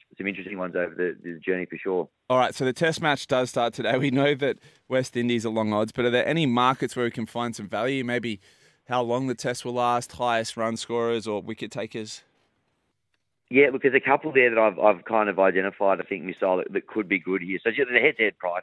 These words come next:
Speaker 1: basically, Australia, a dollar seventeen, West Indies, thirty-eight bucks. Uh, the draw, I don't think, will happen now based on the weather. That was a bit of a concern there, five dollars fifty. It's a pink ball test.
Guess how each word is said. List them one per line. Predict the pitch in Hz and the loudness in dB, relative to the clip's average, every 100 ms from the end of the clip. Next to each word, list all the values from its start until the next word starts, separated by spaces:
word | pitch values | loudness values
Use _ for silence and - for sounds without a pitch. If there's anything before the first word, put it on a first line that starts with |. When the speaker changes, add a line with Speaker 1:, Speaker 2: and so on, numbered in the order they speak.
| - | -4
Speaker 1:
basically, | 92 98 98 | -6 -4 -6
Australia, | - 117 110 104 98 _ _ - | 2 6 6 6 4 _ _ 0
a | |
dollar | 110 98 90 | 4 4 2
seventeen, | 95 87 90 87 | -4 -2 -4 0
West | 98 90 | -2 -2
Indies, | 90 85 80 | -10 -10 -4
thirty-eight | 95 85 87 85 | -2 0 0 0
bucks. | 90 85 - - - | -2 -2 -4 -10 -6
Uh, | 90 87 87 85 | 0 2 0 -2
the | 85 | -4
draw, | 95 95 90 | -2 2 4
I | 92 | 4
don't | 92 - | 2 0
think, | 95 - | -6 -4
will | 90 | -2
happen | 90 95 90 90 | -2 -2 -4 0
now | 92 90 - _ | 0 0 -4 _
based | 110 107 - | 4 4 2
on | 104 | 0
the | 98 | 0
weather. | 92 107 127 156 | 4 6 6 4
That | 120 | 4
was | 104 | 2
a | 104 | 0
bit | |
of | 101 | 0
a | 98 | -2
concern | 104 90 107 98 | -4 -4 -4 -2
there, | 98 92 _ _ _ - | 0 -2 _ _ _ 6
five | 107 98 | 6 6
dollars | 101 95 - | 2 0 -2
fifty. | 107 123 | 0 0
It's | 110 | 0
a | |
pink | - 156 165 | -2 -2 0
ball | 151 127 | 2 2
test. | - 131 185 | 4 2 2